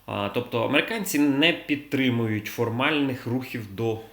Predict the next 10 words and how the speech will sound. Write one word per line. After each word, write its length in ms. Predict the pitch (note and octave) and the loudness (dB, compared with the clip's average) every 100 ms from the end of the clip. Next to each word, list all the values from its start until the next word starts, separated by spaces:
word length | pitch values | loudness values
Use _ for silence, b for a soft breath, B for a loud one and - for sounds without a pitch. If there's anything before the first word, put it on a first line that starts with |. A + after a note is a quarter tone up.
| - - | -20 -10
незалежності, 720 | G#2 G#2 A2 G2+ - - - - | -6 -4 -2 -2 -4 -10 -16 -12
тому 180 | A#2 A#2 | -8 -6
що 160 | - | -6
це 160 | - B2 | -6 -8
порушення 580 | - A#2 G#2+ - G2+ F#2+ | -6 -8 -6 -6 -6 -8
статусу-кво, 840 | - G2 - - - - G#3+ - - | -10 -14 -14 -14 -14 -6 -4 -4 -4
а 140 | A2+ | -2
вони 200 | A#2 D3+ | -2 -2
не 120 | G#2+ | -4
хочуть 360 | - - - | -6 -12 -14